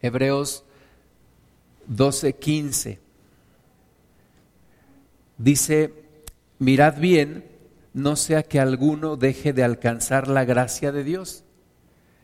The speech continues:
Dice, "Mirad bien, no sea que alguno deje de alcanzar la gracia de Dios." ¿Cómo es que puedo dejar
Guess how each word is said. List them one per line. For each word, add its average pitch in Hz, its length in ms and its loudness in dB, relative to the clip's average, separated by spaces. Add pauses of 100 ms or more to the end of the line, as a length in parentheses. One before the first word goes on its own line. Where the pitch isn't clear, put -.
(280)
Dice, 143 480 -6
"Mirad 143 340 2
bien, 185 220 -2
no 190 80 -4
sea 180 200 -2
que - 100 0
alguno 165 320 0
deje 185 260 0
de 175 60 4
alcanzar 156 420 -2
la 160 80 0
gracia 160 320 -2
de 156 60 -2
Dios." 202 240 -4
¿Cómo 202 240 4
es 220 120 -2
que 196 120 2
puedo 202 320 4
dejar 185 400 2